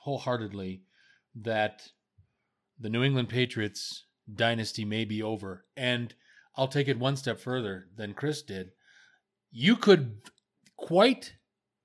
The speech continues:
there's a good possibility today, even though I picked the New England Patriots to win because I think the Patriots have a lot of pride, and I believe that they cannot end this season potentially with a performance, two bad performances in a row.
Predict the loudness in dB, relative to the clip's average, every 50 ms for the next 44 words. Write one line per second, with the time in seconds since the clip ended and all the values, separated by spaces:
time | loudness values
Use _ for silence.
0 | _ _ _ _ _ _ _ _ _ _ _ _ _ -2 2 4 4 4 4 0
1 | 0 2 4 6 6 6 4 2 2 2 2 0 -2 -6 -4 -4 -2 -2 -4 -6
2 | -8 -10 -12 -12 -10 -8 -6 -4 -2 0 0 2 4 6 6 8 8 8 6 6
3 | 4 4 4 4 2 2 2 2 2 2 2 2 2 2 2 2 0 -2 -2 -2
4 | -4 -4 -2 0 0 0 -2 -2 -2 -2 0 0 -2 -2 -2 -4 -4 -2 -4 -4
5 | 0 0 0 0 2 0 0 0 2 0 2 2 2 2 0 0 -2 -2 0 2
6 | 4 4 2 2 -2 -6 -14 -18 -20 -20 -20 -20 -8 -2 2 4 4 4 4 4
7 | 4 4 4 4 4 2 2 2 2 0 0 0 -2 -2 0 2 2 2 2 2
8 | 0 -2 -8 _ _ _ _ _ -2 0 0 0 0 0 0 2 2 2 2 0
9 | -2 -2 0 2 2 2 0 -2 -4 -6 -6 -10 -14 _ _ _ _ _ _ _
10 | _ _ _ -8 -8 -6 -2 0 0 0 0 -2 -4 -4 -6 -6 -8 -12 -20 -20
11 | -12 _ 2 2 4 4 2 2 0 -2 2 4 4 4 6 4 2 0 0 -4
12 | -8 -14 -16 _ 0 2 4 4 4 2 4 6 8 8 8 8 6 4 -4 -6
13 | -2 0 0 0 0 -2 -4 -4 -4 -4 -4 -4 0 4 4 4 4 2